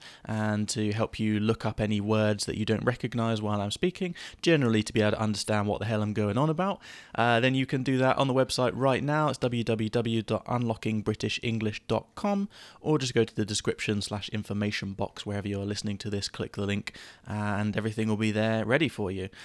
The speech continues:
Okay, so is it really necessary to study grammar, uh, in order to learn English, in order to speak a decent level of English?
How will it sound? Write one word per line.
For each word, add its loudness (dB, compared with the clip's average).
Okay, 2
so 4
is 0
it 2
really 2
necessary 0
to -6
study -2
grammar, -2
uh, -2
in 2
order 2
to -2
learn 2
English, 0
in 0
order 0
to -6
speak -2
a -4
decent -4
level -2
of -4
English? -6